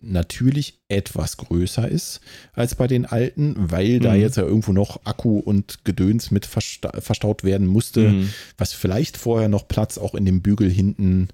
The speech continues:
Speaker 1: um den Kopf drumherum gefunden hat, ne?
Speaker 2: Mhm.
Speaker 1: Ähm, also etwas größer sind die dadurch geworden, m, tut aber keinen Abbruch, also die halten trotz genauso gut.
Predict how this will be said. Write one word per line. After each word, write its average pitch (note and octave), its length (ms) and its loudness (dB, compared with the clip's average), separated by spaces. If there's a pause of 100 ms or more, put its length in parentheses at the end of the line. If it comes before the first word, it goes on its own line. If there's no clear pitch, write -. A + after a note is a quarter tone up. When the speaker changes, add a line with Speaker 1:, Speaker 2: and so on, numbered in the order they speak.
(280)
Speaker 1:
um C3+ 180 4
den G2 140 0
Kopf - 220 -4
drumherum D#2+ 420 0
gefunden - 380 -8
hat, - 220 -12
ne? B2+ 200 0 (320)
Speaker 2:
Mhm. G2 300 0 (120)
Speaker 1:
Ähm, F#2 320 0 (640)
also A#2 180 -2 (120)
etwas - 840 -6
größer A2+ 600 0
sind G#2 240 0
die - 60 -2
dadurch E2 340 -4
geworden, E3 640 -2
m, F2 380 0
tut - 180 -4
aber A2+ 140 -2
keinen F#2+ 200 -2
Abbruch, B2+ 380 -2
also A2 220 -4
die F2+ 160 -2
halten G#2+ 340 0
trotz - 320 -6
genauso E2 400 0
gut. - 360 -14